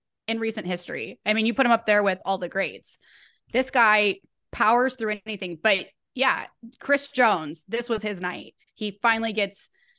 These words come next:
his first playoff sack, multiple sacks, um, just completely dominated from beginning to end.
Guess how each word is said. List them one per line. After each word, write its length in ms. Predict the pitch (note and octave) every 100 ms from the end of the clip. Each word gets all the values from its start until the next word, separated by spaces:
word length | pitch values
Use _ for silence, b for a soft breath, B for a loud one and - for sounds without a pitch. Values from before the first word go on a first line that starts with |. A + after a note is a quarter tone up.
| -
his 160 | G3+
first 380 | - D#4+ D4+ D4
playoff 300 | C#4 C4 A3
sack, 440 | - G#3 G3 F#3 _ _ _ _
multiple 540 | A#3 D4 A#3+ F#3+ E3+ E3
sacks, 500 | F#3 E3+ E3+ - - _ _ _ _ A3
um, 580 | A#3 G#3+ F3+ F3 F3+ _ -
just 260 | A3+ B3+ -
completely 480 | C#4 - F4+ C#4+
dominated 760 | G3+ G#3+ G#3 F3+ E3 D3+ C#3+ E3 _ _ _ _ _ -
from 120 | A3
beginning 360 | G#3 G#3+ G#3+
to 120 | G3 E3+
end. 320 | F3+ D3+